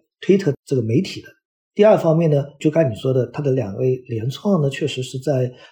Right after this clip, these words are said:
整个圈子里面呢有一定的影响力。这样呢，它可以聚集一波人过来，就是冷启动吧。我觉得这两个都是相辅相成。如果它没有这个产品本身的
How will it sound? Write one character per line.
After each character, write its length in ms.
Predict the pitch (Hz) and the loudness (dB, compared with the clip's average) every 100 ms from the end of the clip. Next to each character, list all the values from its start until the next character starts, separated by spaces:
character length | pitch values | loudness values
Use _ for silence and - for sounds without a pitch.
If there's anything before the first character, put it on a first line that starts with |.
| _ | _
整 180 | 113 95 | -10 -6
个 520 | - 135 131 117 - | 0 4 4 2 -4
圈 240 | - - 208 | -8 0 2
子 100 | 175 | 2
里 100 | 113 | -2
面 160 | 110 | -4
呢 80 | 113 | -6
有 100 | 110 | -4
一 80 | 101 | -4
定 120 | 127 | -4
的 60 | 123 | -4
影 120 | 110 | -4
响 160 | 131 98 | -6 -10
力。 220 | 123 - _ _ - | -14 -18 _ _ 0
这 100 | 170 | 2
样 120 | 147 | 4
呢， 160 | 139 131 | 2 -2
它 120 | - | -4
可 140 | 139 120 | -4 -2
以 160 | 123 117 | -2 -4
聚 160 | - 202 | -4 -4
集 200 | 135 113 | -2 -6
一 100 | 139 | -6
波 180 | 131 127 | 0 0
人 160 | 110 | 0
过 200 | 120 170 | -4 -4
来， 80 | 113 - _ _ | -4 -10 _ _
就 120 | - 131 | -6 -4
是 120 | 143 | 0
冷 200 | 131 165 | 4 4
启 180 | 208 - | 4 0
动 180 | 170 | -2
吧。 220 | 139 98 - _ _ _ _ | -2 -6 -16 _ _ _ _
我 100 | 131 | 0
觉 100 | 151 | 4
得 280 | 196 196 - | 4 2 0
这 100 | 254 | 2
两 140 | 202 | 2
个 60 | 110 | 2
都 100 | 127 | 0
是 320 | 147 143 127 123 | 0 0 -2 -4
相 180 | - 151 | -6 -4
辅 60 | 139 | -2
相 120 | 123 | -2
成。 80 | 131 | 2
如 120 | 175 | 4
果 80 | 202 | 4
它 80 | 165 | 4
没 100 | 175 | 4
有 160 | 156 | 4
这 100 | 127 | 2
个 120 | 139 | 0
产 240 | 131 - 143 | -2 -2 0
品 180 | 143 131 | 2 2
本 140 | 107 | 0
身 160 | 95 | 2
的 100 | 131 | 2